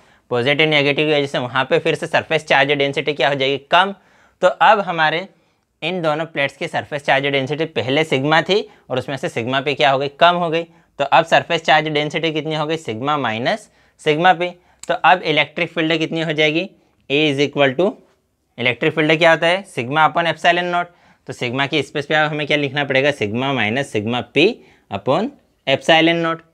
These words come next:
ये अब इलेक्ट्रिक फील्ड कब आ गई, जब हमने उसके बीच में क्या रख दिया, एक डाइलेक्ट्रिक मीडियम। अब ये इलेक्ट्रिक फील्ड आ गई तो अब पोटेंशियल कितना हो जाएगा, V is equal to फिर से E D, A की वैल्यू पुट कर देता हूँ, तो sigma minus sigma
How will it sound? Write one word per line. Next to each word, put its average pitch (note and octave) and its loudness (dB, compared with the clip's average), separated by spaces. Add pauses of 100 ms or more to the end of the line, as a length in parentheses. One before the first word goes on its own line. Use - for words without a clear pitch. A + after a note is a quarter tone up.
(280)
ये C#3+ -2
अब E3 2
इलेक्ट्रिक D#3+ -2
फील्ड D#3+ -2
कब F3 2
आ E3+ 4
गई, F3+ -2 (380)
जब C#3 2
हमने D3 0
उसके D3+ -4
बीच C3 -4
में D3+ -6
क्या D3+ 4
रख D3 2
दिया, D3 0
एक D#3 -2
डाइलेक्ट्रिक B2+ 0 (200)
मीडियम। A2 -2 (400)
अब D#3 4
ये F3+ 2
इलेक्ट्रिक F#3 0
फील्ड F3 2
आ E3+ 8
गई E3+ 0
तो F3 2
अब E3+ -4
पोटेंशियल D3+ -4
कितना E3 -4
हो E3 -2
जाएगा, D#3+ -2
V C#3+ -2
is C#3+ -6
equal D3 -4
to D#3 -4
फिर D#3+ -4
से F3 -2 (580)
E B2+ 2
D, D3 4 (420)
A B2 0
की D3+ -4
वैल्यू D#3 2
पुट E3 -4
कर D#3 -2
देता D3 -2
हूँ, D3 -8 (300)
तो C3 -6
sigma C3+ -2
minus B2+ -2
sigma A2+ -4